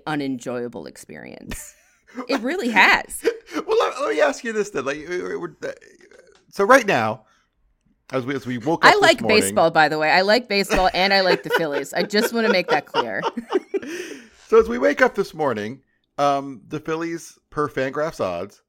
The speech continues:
Speaker 2: have a thirty point three percent chance to make the playoffs.
Speaker 1: <laughs>
Speaker 2: So,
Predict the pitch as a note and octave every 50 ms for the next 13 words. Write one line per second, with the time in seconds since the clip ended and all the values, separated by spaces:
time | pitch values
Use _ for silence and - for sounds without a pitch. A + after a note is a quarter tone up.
0 | _ _ _ - C3 B2+ C3 A#2+ - _ _ _ - D#3 D#3 D#3 D3+ D#3+ D#3+ -
1 | - D3+ C#3 - - - - B2 A#2+ - - A2+ - A2+ A2 G#2+ - - G#2 F#2
2 | - - - F#2 F#2 E2 - - - F#4+ - - - D4 - - - A#4+ - -
3 | A#3+ A#3 - G#3+ G#3+ - _ _ _ _ _ _ _ _ _ _ - - D3+ D3
4 | C#3 C3+